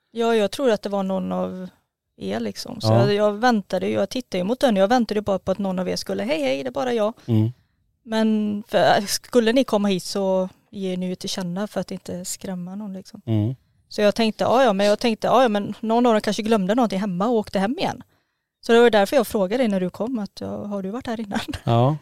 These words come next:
Speaker 2: ja, men, och vi gick ju och kollade på övervaket och man
Speaker 1: Ja.
Speaker 2: ser din reaktion när du står, stannar upp, tittar och väntar, så här, det, det tar ju en stund.
Speaker 1: Ja, ja, ja.
Speaker 2: Eh,
Speaker 1: För
Speaker 2: och
Speaker 1: jag förväntar ju mig att se något av ert ansikte
Speaker 2: Ja.
Speaker 1: där och vinka liksom.
Speaker 2: <laughs> Ja,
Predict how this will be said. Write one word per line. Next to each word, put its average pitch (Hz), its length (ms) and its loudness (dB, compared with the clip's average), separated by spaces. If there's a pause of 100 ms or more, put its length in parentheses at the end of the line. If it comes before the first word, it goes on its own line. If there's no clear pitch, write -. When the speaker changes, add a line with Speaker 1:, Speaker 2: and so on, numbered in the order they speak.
Speaker 2:
ja, 135 100 4
men, 147 80 6
och 147 200 6
vi 151 180 4
gick 143 240 2
ju 180 40 8
och 156 60 0
kollade 151 180 6
på 143 120 4
övervaket 120 580 4
och 123 60 0
man 120 100 6
Speaker 1:
Ja. 110 80 4
Speaker 2:
ser 156 140 8
din 139 140 8
reaktion 117 360 6
när 113 80 8
du 107 80 6
står, 117 260 4 (260)
stannar 127 280 4
upp, - 180 0 (460)
tittar 131 600 4
och 123 180 4
väntar, 120 300 4
så 123 80 4
här, 110 160 4
det, 117 160 -2
det 117 180 -4
tar 135 160 4
ju 156 60 4
en 131 80 4
stund. 90 280 -2 (240)
Speaker 1:
Ja, 214 260 0
ja, 240 80 0
ja. 220 60 0
Speaker 2:
Eh, 208 60 -2
Speaker 1:
För 101 560 0
Speaker 2:
och - 60 2
Speaker 1:
jag 220 160 6 (460)
förväntar 220 500 0
ju 233 60 4
mig 226 200 2
att 226 60 2
se 214 260 -2
något 247 360 -2
av 214 100 -4
ert 196 240 0
ansikte 196 440 -4
Speaker 2:
Ja. 120 60 6
Speaker 1:
där 139 200 4
och 214 240 -8
vinka 208 360 -2
liksom. 175 360 2 (140)
Speaker 2:
<laughs> 120 160 0 (640)
Ja, 117 340 4